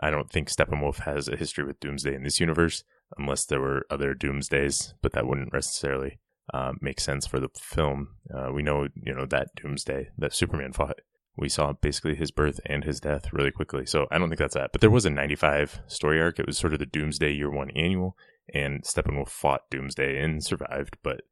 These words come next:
I think that's all it's referring to. And it's just a good reminder that when you read these magazines, you gotta, you gotta read for context, and, you know, what they're saying doesn't literally mean that's what they're saying in the movie universe. Uh, I,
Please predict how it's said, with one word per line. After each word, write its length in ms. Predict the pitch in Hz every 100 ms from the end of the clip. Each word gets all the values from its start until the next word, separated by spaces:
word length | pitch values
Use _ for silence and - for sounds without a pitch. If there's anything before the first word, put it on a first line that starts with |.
| _ _ -
I 60 |
think 180 | - 78
that's 160 | 76 71
all 120 | 69
it's 100 | -
referring 360 | 69 73 71 67
to. 220 | 67 67
And 100 | 92
it's 160 | 101 101
just 220 | 110 -
a 140 | 80 - -
good 160 | 80
reminder 580 | 78 71 64 73 80 76 - _ _ -
that 320 | 67 - - _ _ -
when 220 | 92 87
you 80 | 80
read 160 | 82
these 180 | 80 78
magazines, 380 | 73 78 82 73
you 60 |
gotta, 220 | 69 67 65 _ _ 73
you 160 | 73
gotta 160 | 73 69
read 240 | 67 71
for 240 | - 67 - -
context, 680 | - 73 73 101 - - - -
and, 360 | 73 67 69 67 - -
you 120 | 69
know, 120 | 65
what 220 | 64 69
they're 140 | 71 69
saying 420 | - 69 65 65 - _ -
doesn't 420 | 71 67 - 71
literally 380 | 85 80 76 73
mean 240 | 69 67
that's 180 | 67 -
what 80 | 69
they're 140 | 69
saying 340 | - 65 67 67
in 120 | 67
the 40 | 64
movie 280 | 65 64
universe. 480 | 64 60 64 67 - _ - -
Uh, 220 | 64 65 - 85 - _
I, 80 | -